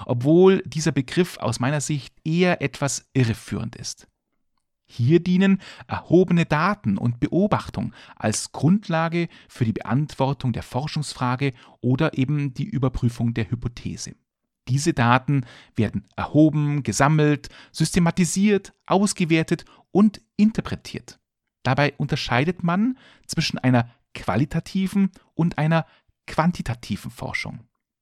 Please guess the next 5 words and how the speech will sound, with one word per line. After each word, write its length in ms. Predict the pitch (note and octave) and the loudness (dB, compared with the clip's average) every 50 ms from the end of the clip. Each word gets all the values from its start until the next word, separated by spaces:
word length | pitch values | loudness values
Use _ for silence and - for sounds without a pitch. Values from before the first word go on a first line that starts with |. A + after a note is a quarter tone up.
| _ - | _ -8
Beispielsweise 1000 | - F2 F#2+ A2 C3+ - - - - E3 - - - D#3 D3 D3+ D#3 D#3+ E3+ E3+ - - - - - _ | -6 -2 0 0 0 0 -2 -4 -4 -4 -4 -4 -4 -2 -2 -2 0 0 -2 -2 -2 -8 -20 -20 -20 _
für 380 | _ - - - E3+ E3+ - - | _ -6 0 4 4 4 4 4
empirische 500 | D3+ D3 - - D#3+ D3+ E3 D#3 - D3+ | 0 -4 -2 -2 -2 0 0 -2 -2 0
Methoden 540 | C#3 C3+ C3 - - D#3 D#3 D#3+ E3 E3 D#3 | 0 -2 -2 0 2 2 4 4 2 2 0
sind 360 | C#3 - D3 D3+ D3+ - - | 2 2 2 2 2 -2 -4